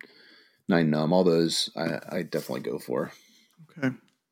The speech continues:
Speaker 2: So this one is a Star Wars Boba Fett mail away figure. Um, I believe it has the small catalog, and it's graded at an A F A seventy. So the way it's displayed, um, the, the bagged figure,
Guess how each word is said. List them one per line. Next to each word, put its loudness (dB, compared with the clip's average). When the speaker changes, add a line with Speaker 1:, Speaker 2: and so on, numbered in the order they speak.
Speaker 2:
So 6
this 4
one 8
is 6
a 8
Star 6
Wars 6
Boba 6
Fett 4
mail 6
away 6
figure. 6
Um, 4
I 6
believe 6
it 4
has 4
the 4
small 6
catalog, 4
and 4
it's 4
graded 8
at 6
an 6
A 4
F 2
A 6
seventy. 4
So 4
the 8
way 8
it's 4
displayed, 6
um, 4
the, 6
the 4
bagged 6
figure, 4